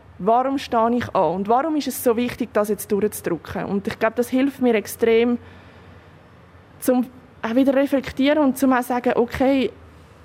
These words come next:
klar habe ich einen Business-Sinn und ich möchte, ich habe einen Drive, aber manchmal muss ich so sehr lernen und das zeigt mir Afrika immer wieder, du kannst zwar einen Plan haben, aber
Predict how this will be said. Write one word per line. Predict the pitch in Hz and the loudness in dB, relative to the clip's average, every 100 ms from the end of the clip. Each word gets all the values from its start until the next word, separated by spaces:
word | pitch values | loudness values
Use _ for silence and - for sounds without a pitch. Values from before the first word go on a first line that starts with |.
| - | -20
klar | - 254 262 | -2 0 2
habe | 269 269 | 0 -2
ich | |
einen | 269 | -2
Business-Sinn | 247 277 294 269 - 277 | 0 0 0 -2 0 2
und | 262 | 2
ich | 240 | 2
möchte, | 254 240 247 | 2 2 0
ich | 233 | -2
habe | 254 | 0
einen | 233 | 2
Drive, | 233 226 247 240 | 2 0 0 -2
aber | - 226 | -2 0
manchmal | 220 214 247 247 - - - - - - | 0 0 0 -2 -6 -18 -20 -20 -20 -4
muss | 233 233 | 0 0
ich | |
so | - 254 | 0 0
sehr | 269 277 | 2 2
lernen | 226 208 240 | 2 2 2
und | 240 | 0
das | 220 - | -4 -2
zeigt | 220 208 | -2 0
mir | 233 | 0
Afrika | 180 226 247 - | 0 0 -2 0
immer | 220 233 214 | 2 2 2
wieder, | 220 214 - - - - | 0 -2 -6 -20 -20 -10
du | - | -4
kannst | - 233 - | 0 0 -2
zwar | - 220 220 - | -4 0 0 0
einen | 220 214 | 0 0
Plan | 269 214 226 240 214 | 2 2 2 2 0
haben, | 202 214 262 294 - - - - | 2 2 0 -2 -14 -20 -20 -4
aber | 202 202 208 | -2 -2 -4